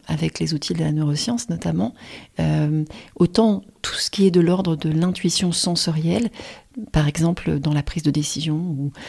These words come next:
l'intuition relationnelle, on peut comprendre ce qui se passe. On peut comprendre aussi, on est de plus en plus en train d-, d'étudier, notamment, euh, euh, le C N R S à Marseille étudie les insights, euh, justement, une équipe qui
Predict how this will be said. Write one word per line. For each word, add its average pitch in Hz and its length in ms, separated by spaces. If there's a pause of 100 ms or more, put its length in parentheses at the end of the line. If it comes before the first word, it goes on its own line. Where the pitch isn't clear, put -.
(180)
l'intuition 151 600
relationnelle, 160 760 (420)
on 139 200
peut 220 120
comprendre 175 420
ce - 60
qui 165 100
se - 80
passe. - 360 (340)
On 185 80
peut 214 120
comprendre 202 440
aussi, 214 460 (460)
on 160 100
est 151 100
de 151 80
plus 180 220
en 175 80
plus 185 160
en 170 100
train 170 220
d-, 151 240
d'étudier, 165 600
notamment, 170 580
euh, 151 80 (460)
euh, 147 140
le 143 120
C - 160
N 156 160
R 160 60
S 175 180
à 147 60
Marseille 160 400
étudie 165 320
les 156 280
insights, 196 580 (360)
euh, 156 100
justement, 165 540 (240)
une 151 100
équipe 151 360
qui - 280